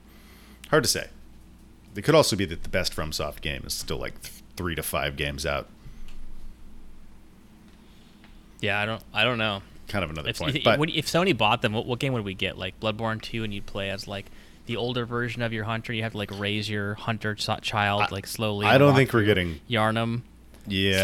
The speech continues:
Speaker 1: I don't think
Speaker 2: slowly.
Speaker 1: we're ge-, okay, no, no.
Speaker 2: Put ladders
Speaker 1: Sony
Speaker 2: down and
Speaker 1: famously does not have a huge amount, does not exert creative influence over their devs, especially the ones that are really prestige devs. They let, that's, that's why we got The Last of Us Part Two, which is, like, not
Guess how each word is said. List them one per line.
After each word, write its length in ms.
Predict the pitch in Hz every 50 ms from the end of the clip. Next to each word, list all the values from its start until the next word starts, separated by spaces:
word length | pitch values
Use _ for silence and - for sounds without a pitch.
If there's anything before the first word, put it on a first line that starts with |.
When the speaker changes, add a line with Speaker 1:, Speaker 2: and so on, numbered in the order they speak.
| 95 95
Speaker 1:
I 60 | 117
don't 100 | 127 117
think 100 | 120 117
Speaker 2:
slowly. 20 | 120
Speaker 1:
we're 60 | 113
ge-, 400 | - - - - - 123 - -
okay, 120 | 80 71 - -
no, 220 | 101 90 82 78
no. 140 | 69 71 69 -
Speaker 2:
Put 140 | - 139 107
ladders 240 | 113 107 107 110 113
Speaker 1:
Sony 140 | 117 117
Speaker 2:
down 280 | 123 120 117 117 117 117
and 240 | 107 98 98 104 107 - - - - - - -
Speaker 1:
famously 600 | - - - 131 120 123 131 135 - - 131 117
does 220 | 98 104 92 78
not 440 | 85 80 80 78 76 80 92 - - -
have 240 | - 95 98 92 95 95 - - - -
a 220 | 98 92 90 87
huge 400 | 82 - - 110 110 104 104 92
amount, 420 | 104 95 92 92 92 95 98 - -
does 140 | 101 90 90
not 240 | 101 101 110 117
exert 420 | 113 87 - 87 98 98 98 - -
creative 340 | - 101 95 92 87 85 80
influence 460 | 85 87 - 107 104 104 110 - -
over 160 | 92 80 85
their 260 | 76 85 82 78 80
devs, 380 | 78 - 85 78 78 90 90 95
especially 560 | 92 - - - 131 135 131 - 117 110 101
the 80 | 87 90
ones 280 | 90 85 85 85 -
that 100 | - 82
are 80 | 85 78
really 640 | 73 80 82 82 82 85 87 85 82 80 80 78 - - - - - - - - - - - -
prestige 500 | - 104 - - - 90 87 80 - -
devs. 320 | - 95 98 95 - -
They 140 | - 92 87
let, 260 | 90 92 92 - -
that's, 240 | - 95 101 - -
that's 240 | - 131 131 - -
why 100 | 170 170
we 100 | 175 160
got 140 | 156 147 -
The 80 | - 98
Last 280 | 87 82 92 98 -
of 80 | 92 78
Us 80 | 85
Part 220 | - - 87 80 -
Two, 180 | - 92 80
which 160 | 73 69 - -
is, 60 | 73
like, 180 | 82 80 73
not 320 | 78 80 78 80 80 78